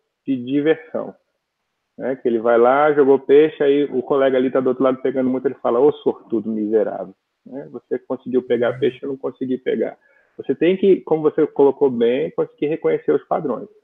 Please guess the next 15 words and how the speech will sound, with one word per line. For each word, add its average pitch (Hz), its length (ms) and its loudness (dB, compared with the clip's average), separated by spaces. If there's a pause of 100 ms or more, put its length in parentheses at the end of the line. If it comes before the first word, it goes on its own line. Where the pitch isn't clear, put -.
(300)
Hoje, 156 500 6 (520)
as 123 160 -4
pessoas 147 400 2
que - 80 -10
estão 139 200 -4
fazendo 127 460 -2
isso 123 340 -8
são 120 200 -6
consultores 135 760 -4 (440)
ou 123 100 2
os 127 120 -2
famosos 131 640 0 (220)
agile 117 360 2
coaches, - 540 0
né? 151 140 -8